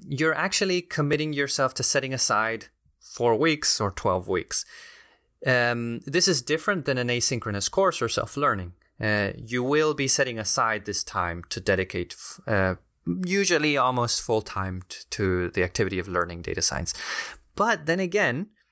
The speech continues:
four weeks or twelve weeks at most is a relatively short amount of time that, um, we'll see later that you could be setting aside years. Uh, uh,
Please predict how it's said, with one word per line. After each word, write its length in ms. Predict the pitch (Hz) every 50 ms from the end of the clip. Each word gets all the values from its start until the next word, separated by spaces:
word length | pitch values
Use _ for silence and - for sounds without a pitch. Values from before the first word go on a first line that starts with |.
| _ _ _ _
four 440 | - - - - 196 226 262 247 202
weeks 480 | 165 151 165 214 - - - - -
or 360 | 147 131 123 120 120 120 - -
twelve 320 | - - 143 165 175 156
weeks 240 | 147 147 143 - -
at 80 | 165 135
most 360 | 110 98 101 156 - - -
is 180 | 190 190 - 180
a 60 | 175
relatively 760 | 160 135 131 131 147 185 202 190 196 - 180 165 175 175 175
short 420 | - - - 151 156 160 - -
amount 240 | 139 135 135 135 135
of 100 | 131 -
time 300 | - 135 127 135 156 156
that, 340 | 120 117 123 - - - - _ - - _ _ -
um, 540 | 120 117 113 113 110 110 107 107 101 98 _ _ _ _ _ - - - - -
we'll 240 | 131 123 131 131 127
see 180 | - - 123
later 340 | 117 127 143 139 127 123 120
that 240 | 113 120 110 - -
you 120 | 120 117
could 200 | 110 - 127 101
be 120 | - 113 107
setting 260 | - 120 113 110 107
aside 340 | 110 - - 104 104 101 101
years. 480 | 127 160 151 120 107 127 151 - - - _ _ _ -
Uh, 380 | 120 113 110 107 107 107 107 107 - _ _ _ _ _ _ _ _ _ _ _ - -
uh, 60 | 117